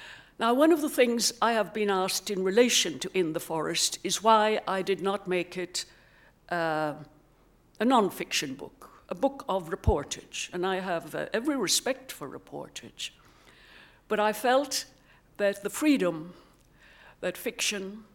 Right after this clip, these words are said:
or poetry or drama gives one is able to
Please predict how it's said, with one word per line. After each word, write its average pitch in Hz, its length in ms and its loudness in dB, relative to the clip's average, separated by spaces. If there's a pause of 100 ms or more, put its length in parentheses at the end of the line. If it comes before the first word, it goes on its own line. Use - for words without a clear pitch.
(880)
or 156 240 -10
poetry 151 540 -8
or 143 140 -8
drama 151 440 -6
gives 147 460 -2
one 147 260 -14 (640)
is - 300 -2
able 277 340 2
to 208 540 -4